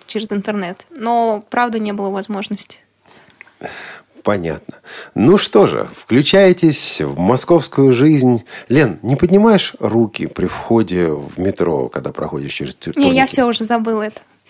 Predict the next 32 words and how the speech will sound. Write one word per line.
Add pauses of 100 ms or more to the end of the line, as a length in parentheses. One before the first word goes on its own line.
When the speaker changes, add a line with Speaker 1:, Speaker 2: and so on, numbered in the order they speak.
(220)
Speaker 1:
Страшный
сон. (260)
Speaker 2:
Это
было
в
одном
из
дневников.
Напомню,
те,
кто
не
слушал,
послушайте.
Действительно
интересные
получились
выст-,
выпуски
у
нас (460)
вот,
э,
в
архиве (120)
на
сайте
радиовоз
точка
ру. (560)
А
следующая